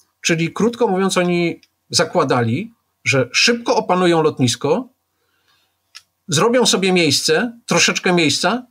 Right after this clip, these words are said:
wylądują samoloty z desan-, z pozostałymi częściami wsparcia, czyli z ciężkim sprzętem,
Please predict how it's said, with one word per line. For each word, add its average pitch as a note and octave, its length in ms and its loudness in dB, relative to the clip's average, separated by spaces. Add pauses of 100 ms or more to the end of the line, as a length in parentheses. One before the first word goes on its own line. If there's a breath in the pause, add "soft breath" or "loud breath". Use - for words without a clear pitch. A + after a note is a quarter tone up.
wylądują G#3 460 2
samoloty G3 680 0
z D#3+ 540 2
desan-, D#3 460 0
z C#3 200 -2 (420)
pozostałymi F#3 540 2
częściami E3+ 560 0
wsparcia, F3+ 680 0 (460 loud breath)
czyli E3+ 380 0
z - 100 -4
ciężkim G3+ 420 2
sprzętem, E3 640 0